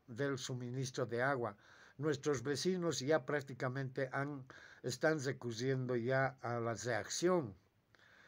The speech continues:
Entonces, en ese sentido, este sábado, domingo, hemos estado en la final Costa Rica, Ecuador, en la Tomás Frías, en la seis de agosto,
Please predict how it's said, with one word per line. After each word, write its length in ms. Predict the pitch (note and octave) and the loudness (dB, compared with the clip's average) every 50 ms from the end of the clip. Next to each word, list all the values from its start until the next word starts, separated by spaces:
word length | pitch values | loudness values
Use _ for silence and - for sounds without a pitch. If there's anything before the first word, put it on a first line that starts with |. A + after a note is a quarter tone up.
| - - - - - - _ _ _ _ _ - | -20 -20 -20 -20 -20 -20 _ _ _ _ _ -6
Entonces, 600 | B2+ C3+ C3 C3 D#3+ E3 E3+ D#3 B2+ C#3+ C3+ B2+ | -4 -4 2 6 8 8 8 8 6 2 0 0
en 140 | D3 C#3+ D#3+ | -2 2 2
ese 200 | F3+ E3 C#3 D#3+ C#3 | 2 2 2 0 -2
sentido, 480 | D3 D3 C3+ C3+ D#3+ D3+ C#3+ C#3+ D3+ | -2 -4 -2 0 0 0 4 4 4
este 240 | D3+ C#3 - C3+ B2 | 2 2 0 -4 -4
sábado, 400 | - C#3+ C#3+ C3 C3+ B2+ A#2+ A#2+ | 0 0 2 2 2 2 2 0
domingo, 600 | G#2 A#2+ A#2+ A#2 B2+ C3+ C3 A#2+ A#2+ B2 B2+ B2 | 0 -2 -2 -2 -2 -4 -4 -2 0 0 0 0
hemos 300 | C3+ C3 B2+ A#2+ A#2 B2 | 0 -2 -2 -2 -2 -4
estado 500 | A#2+ - - - B2+ B2+ A#2+ B2+ B2+ B2+ B2+ | -4 -4 0 2 2 2 2 0 -4 -4 -6
en 240 | B2 A#2+ A2+ A2+ A2+ | -6 -6 -4 -2 0
la 280 | A2+ A2+ A2 G#2+ G#2 - | 0 0 0 0 -2 -4
final 480 | - - A#2 A#2+ A#2+ B2 B2+ B2+ B2 B2 | -6 -8 -8 -4 -2 0 0 0 0 0
Costa 320 | C3 A#2 - - - A#2 | -2 -2 -2 -2 -4 -4
Rica, 720 | A2 A2 C3 C3+ B2 - - C3 C3 C3 B2+ B2+ C3 C3 - - - - - - - - | -2 -2 -4 -4 -4 -2 0 2 4 4 4 4 2 -2 -6 -14 -20 -20 -20 -20 -8 -2
Ecuador, 1000 | B2+ C3+ C3 - C3 C3 B2+ B2 A2 A#2 C3+ C#3 C3+ C3+ C3+ C3 C3 A#2+ A#2+ - - - | -2 -2 -2 0 2 4 4 4 4 2 4 4 6 6 6 4 4 2 0 -6 -6 -4
en 220 | C3 C3+ B2+ B2 | -2 -2 0 0
la 80 | B2 A#2+ | 0 -2
Tomás 460 | B2 - C3 B2 C3 C3+ C3+ C3 - | 0 0 0 0 2 0 0 0 -2
Frías, 580 | C3+ C3+ C#3+ C3+ C3 C3 C3 C3 C3 C3 - | -4 -2 -2 -2 0 2 2 2 2 2 2
en 160 | C3 A#2+ A#2 A#2+ | 0 0 2 0
la 80 | A#2+ | 0
seis 320 | - - D3 C#3+ C3 A#2 - | 0 0 0 -2 -2 -2 0
de 80 | C#3+ | 2
agosto, 680 | C3 B2 A#2 C3+ C#3 C#3 C#3 C3 - - C3+ C3 B2+ | 2 2 2 2 2 2 0 0 -2 -2 -2 -2 -2